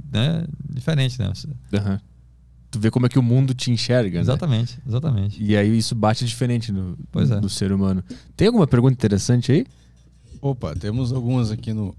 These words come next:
Speaker 3: <clears throat> no Telegram.
Speaker 2: Tá. Vai, é, tu quer ir no banheiro, alguma coisa?
Speaker 1: Não,
Speaker 2: Tudo
Speaker 1: tô
Speaker 2: certo?
Speaker 1: tranquilo.
Speaker 2: Eu vou ali, então, vai tocando uma pergunta aí.
Speaker 3: Ah, beleza. O Pedro mandou aqui,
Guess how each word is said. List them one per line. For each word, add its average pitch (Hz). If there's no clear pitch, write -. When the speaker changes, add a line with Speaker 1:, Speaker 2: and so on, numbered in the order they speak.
Speaker 3:
<clears throat> -
no 120
Telegram. 98
Speaker 2:
Tá. 110
Vai, 117
é, 120
tu -
quer 160
ir -
no 160
banheiro, 147
alguma 107
coisa? 196
Speaker 1:
Não, 120
Speaker 2:
Tudo 104
Speaker 1:
tô 120
Speaker 2:
certo? 131
Speaker 1:
tranquilo. 107
Speaker 2:
Eu -
vou 123
ali, 131
então, 151
vai 123
tocando 123
uma 110
pergunta 117
aí. 147
Speaker 3:
Ah, 110
beleza. 82
O 92
Pedro 127
mandou 110
aqui, 117